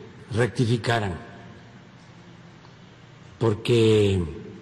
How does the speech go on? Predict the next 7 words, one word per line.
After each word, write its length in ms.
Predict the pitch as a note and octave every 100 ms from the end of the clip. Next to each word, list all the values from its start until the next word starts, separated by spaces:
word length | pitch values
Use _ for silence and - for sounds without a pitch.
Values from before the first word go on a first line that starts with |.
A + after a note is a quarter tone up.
| - - - - - - - - - - - - - - -
eh, 640 | B2+ A2 G2+ G2 G2 F#2+ F#2
son 240 | - C#3+
momentos 420 | D3+ C#3 D#3+ D#3 C3+
de 120 | A2
definiciones. 960 | G#2+ G#2 G#2 F2+ A2 G#2 E2 - - - - - - - - - - - - - - - G3 - F#3+ G3 - - - - - - - -
Y 220 | A#2+ A#2 A2+
ojalá 640 | G#2+ A#2+ B2 C#3 E3 -